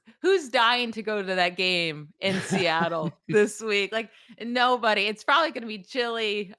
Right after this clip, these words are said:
Speaker 1: um, in December in Seattle. Your team s-, is terrible. You have a terrible record. You have no chance of making the playoffs. Like, they're not even a fun team to watch while they're losing. They're
Speaker 2: Right.
Speaker 1: just dreadful.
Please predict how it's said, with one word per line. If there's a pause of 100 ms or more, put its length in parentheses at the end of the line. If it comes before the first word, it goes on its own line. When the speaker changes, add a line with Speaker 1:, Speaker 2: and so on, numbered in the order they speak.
Speaker 1:
um,
in
December
in
Seattle. (260)
Your
team
s-,
is
terrible.
You
have
a
terrible
record.
You
have
no
chance
of
making
the
playoffs. (380)
Like, (320)
they're
not
even
a (160)
fun
team
to
watch
while
they're
losing.
They're (200)
Speaker 2:
Right.
Speaker 1:
just
dreadful.